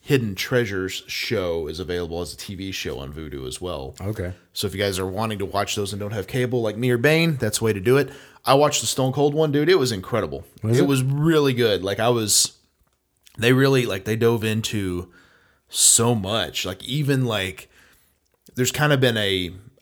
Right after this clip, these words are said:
Speaker 1: a thing about his daughters that a lot of people wonder, like, does he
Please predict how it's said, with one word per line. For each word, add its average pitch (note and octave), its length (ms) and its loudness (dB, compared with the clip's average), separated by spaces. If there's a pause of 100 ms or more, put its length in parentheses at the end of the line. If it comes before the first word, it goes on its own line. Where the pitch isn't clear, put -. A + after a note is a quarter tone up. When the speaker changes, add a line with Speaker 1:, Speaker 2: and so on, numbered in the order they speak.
Speaker 1:
a F#2+ 40 0
thing A#2+ 320 -2
about G2+ 540 -2 (160)
his F2+ 400 -8
daughters G2+ 720 0
that F2+ 140 -4
a F#2+ 40 -6
lot G2+ 200 -2
of G2 60 -8
people - 400 -14 (120)
wonder, G2+ 320 -4
like, F2 360 -4
does - 200 -8
he F#2+ 200 -8